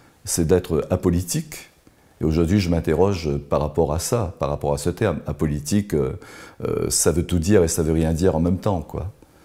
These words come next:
Voilà. Euh, je n'ai jamais fait partie d'aucun parti politique. Je n'ai jamais fait partie d'aucun syndicat.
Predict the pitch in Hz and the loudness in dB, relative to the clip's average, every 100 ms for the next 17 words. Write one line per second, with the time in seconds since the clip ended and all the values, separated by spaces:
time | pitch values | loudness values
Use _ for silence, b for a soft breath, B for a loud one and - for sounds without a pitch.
0 | b b b - - - B B - 82 | b b b -8 -6 -8 B B -2 2
1 | 78 73 - - - - 85 98 104 107 | 2 0 -4 -10 -18 -6 0 4 6 6
2 | 123 113 107 92 - 92 85 78 73 69 | 4 2 0 -2 -2 -2 0 0 -2 -4
3 | - - 69 65 - - - - _ _ | -8 -8 -8 -8 -10 -12 -14 -20 _ _
4 | - - - 67 80 78 87 90 85 85 | -20 -12 -6 0 2 2 2 2 0 -2
5 | 82 - 82 73 76 78 80 69 67 78 | -4 -4 -2 -2 0 -2 -2 -4 -2 -4
6 | 104 | -4